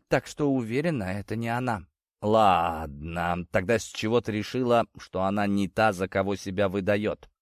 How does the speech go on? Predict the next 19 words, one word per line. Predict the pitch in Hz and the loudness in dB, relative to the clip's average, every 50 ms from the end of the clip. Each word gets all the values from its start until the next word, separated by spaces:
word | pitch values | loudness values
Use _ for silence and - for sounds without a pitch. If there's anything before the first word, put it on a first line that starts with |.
| _ | _
Для | - 160 190 220 | 0 2 4 4
начала | 240 247 254 - - 277 277 269 269 262 233 | 4 4 2 2 4 4 4 6 6 6 4
она | 220 220 220 220 | 4 4 2 2
говорит, | 202 208 208 202 208 202 208 214 202 | 4 2 4 4 4 2 2 0 -2
что | - - - 208 | -6 -2 -2 -2
простой | 196 - 208 214 196 - - - 214 208 208 | 0 2 0 0 0 -2 -2 0 2 2 4
воин, | 190 170 151 113 95 87 80 80 80 - _ | 2 4 4 4 4 2 0 -4 -8 -12 _
что | - - - 139 | -14 -6 -2 0
её | 131 131 139 139 151 165 | 0 2 2 2 2 2
отец | 165 170 - - 202 196 165 147 | 2 2 2 2 0 0 0 -2
был | 143 143 175 170 165 | -2 2 2 2 2
в | 143 143 | 2 -2
дружине, | 135 147 156 156 151 135 139 185 202 190 160 120 104 | -2 2 2 2 2 2 2 0 2 2 2 0 -2
что | - - 123 120 | -2 0 2 4
обучал | 120 113 117 127 120 - - 151 147 143 | 4 4 2 0 -4 0 4 4 4 4
дочь | 135 127 143 143 139 - | 4 2 0 0 0 -2
сражаться. | - - - 139 135 135 127 127 165 170 - - - - - 90 - | -10 -6 0 4 4 4 4 4 0 0 0 -4 -16 -12 -12 -12 -8
Но | - 165 170 165 | -2 0 2 2
нет, | 170 170 175 185 202 185 - _ - | 2 2 0 0 -2 -2 -4 _ -20